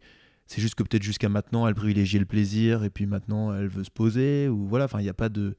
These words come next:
pas de jugement négatif à avoir. C'est valable chez les mecs aussi, hein. Peut-être t'as un mec qui couche beaucoup avec les femmes, euh,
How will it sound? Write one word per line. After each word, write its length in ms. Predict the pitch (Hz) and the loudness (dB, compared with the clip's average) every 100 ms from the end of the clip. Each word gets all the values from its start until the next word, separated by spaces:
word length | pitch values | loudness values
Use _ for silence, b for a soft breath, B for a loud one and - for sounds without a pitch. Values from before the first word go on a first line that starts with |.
| _ | _
pas 100 | - | -6
de 40 | 107 | -2
jugement 240 | 110 110 | 0 0
négatif 400 | 107 107 - 107 | 0 -2 -4 -4
à 80 | 107 | -4
avoir. 260 | 101 98 - | -4 -6 -2
C'est 120 | - | 2
valable 240 | 117 120 | 4 4
chez 80 | 110 | 2
les 80 | 104 | 0
mecs 140 | 104 | 0
aussi, 220 | 127 190 180 | 0 0 0
hein. 120 | 147 | 0
Peut-être 260 | - 117 | -2 -2
t'as 120 | - 110 | 0 0
un 40 | |
mec 160 | 107 110 | 0 -2
qui 120 | 104 | -6
couche 220 | 120 113 | -4 -2
beaucoup 220 | 127 - | -2 0
avec 120 | 104 | 0
les 80 | 92 | -2
femmes, 260 | - 127 120 | -2 -2 -2
euh, 240 | 101 101 | -4 -6